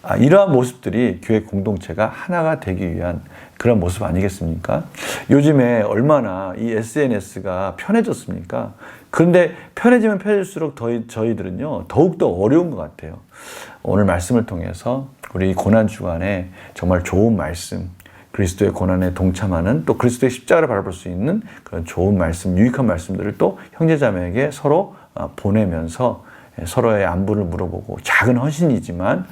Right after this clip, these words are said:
그러한 노력들, 이런 것들이 오늘 저희들이 할 수 있는 또 하나님께서 저희들에게 주시는 또 귀한 메시지인 것 같습니다. 제가 기도하고 마치겠습니다.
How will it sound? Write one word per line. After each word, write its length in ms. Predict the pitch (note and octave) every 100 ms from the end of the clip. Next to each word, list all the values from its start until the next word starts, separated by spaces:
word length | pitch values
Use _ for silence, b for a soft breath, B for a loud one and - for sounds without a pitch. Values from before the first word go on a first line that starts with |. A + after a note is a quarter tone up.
| B B B B E2+
그러한 460 | E2+ G2 F#2+ F2 E2
노력들, 600 | F#2 F2+ E2 - F2 D#2 -
이런 260 | B2 C3+ B2+
것들이 540 | F#2+ - - A#2+ F2+ B B B B
오늘 240 | F#2+ F2+
저희들이 260 | F2 F2 F2
할 160 | F#2 B2
수 180 | -
있는 340 | F2+ E2+ F2 E2
또 80 | -
하나님께서 380 | G#2 C3 A#2+ -
저희들에게 300 | F2+ F2+ F2
주시는 540 | E2+ E2+ - G#2+ F3+ - -
또 100 | -
귀한 360 | - F#2+ F2+ E2+
메시지인 540 | F2+ F2 G#2+ F2+ F2+
것 120 | E2
같습니다. 580 | D#2+ E2+ - F#2 - - - B B B
제가 220 | C#3 B2
기도하고 360 | B2 E3+ D3+
마치겠습니다. 840 | G#2 F2 - G2+ - F#2 A#2 F3